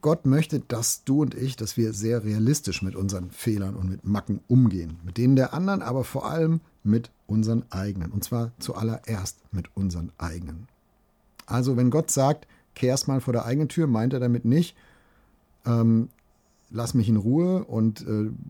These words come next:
jeder, jeder guckt sozusagen nur nach sich selber“, aber er sagt, „Hey, es ist wichtig, dass du dich mit deinen eigenen Fehlern und Macken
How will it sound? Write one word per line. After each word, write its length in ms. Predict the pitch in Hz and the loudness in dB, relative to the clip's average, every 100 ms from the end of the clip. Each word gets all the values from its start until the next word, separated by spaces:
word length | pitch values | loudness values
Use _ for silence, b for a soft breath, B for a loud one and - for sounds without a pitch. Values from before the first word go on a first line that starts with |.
| - | -4
jeder, 320 | 113 120 110 | -2 0 0
jeder 280 | 107 127 120 | 0 0 0
guckt 200 | 139 - | -2 -2
sozusagen 380 | 117 101 113 | -2 0 4
nur 220 | 117 127 113 | 4 4 2
nach 160 | 107 | 0
sich 180 | - 104 | -4 -4
selber“, 440 | - 117 165 170 | -4 -2 -2 -2
aber 280 | 110 156 196 | -4 -2 -2
er 100 | 180 | -2
sagt, 340 | 139 147 147 - | -2 -2 -4 -4
„Hey, 120 | 127 | -2
es 140 | 135 | -2
ist 220 | 117 - 120 | -4 -2 -2
wichtig, 320 | 139 127 - | 0 -2 -4
dass 160 | 110 | -6
du 80 | - | -4
dich 160 | 107 104 | -6 -4
mit 120 | 98 | -4
deinen 200 | 95 95 - | -4 -6 -8
eigenen 480 | 98 127 135 123 - | -6 -4 -2 -2 -6
Fehlern 420 | - 110 104 110 | -6 -4 -4 -4
und 220 | 110 - | -6 -6
Macken 320 | 98 - 101 | -6 -4 -6